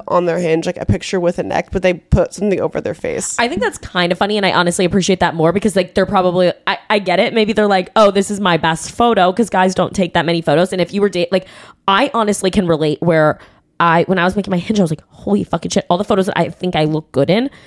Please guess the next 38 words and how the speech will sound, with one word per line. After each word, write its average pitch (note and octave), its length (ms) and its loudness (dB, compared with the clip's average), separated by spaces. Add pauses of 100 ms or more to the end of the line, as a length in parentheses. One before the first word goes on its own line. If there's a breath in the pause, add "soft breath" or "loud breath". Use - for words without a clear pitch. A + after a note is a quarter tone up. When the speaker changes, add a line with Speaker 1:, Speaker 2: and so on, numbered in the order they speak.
(260 loud breath)
Speaker 2:
my F3 140 0
ex G#3+ 260 -4
is E3 140 -2
in D3+ 80 0
it." E3+ 100 2
And F#3 100 0
it's F3 100 0
like, F3 140 -2
I F3 80 2
can't - 300 -4
put F#3 140 0
him E3 100 0
on F#3 160 2
there. D#3+ 160 2
So, - 380 0
so - 160 0
I D#3+ 60 4
had F3 180 0
to, F3 80 0
like, E3+ 100 2 (100)
really F3+ 360 2
pick F3 260 -2
through, F3 480 2 (240 loud breath)
'cause G#3 220 -4
especially G#3 640 0 (140)
as F3+ 140 0
a F3+ 60 0
guy, D3+ 280 2
if F3+ 200 0
you F3 80 -2
were F3+ 100 0
in E3+ 160 0
a D#3+ 240 -6
relationship E3 520 -4
for G3 80 -4
the E3+ 60 -2
past D#3+ 300 -2
year, D3+ 200 -2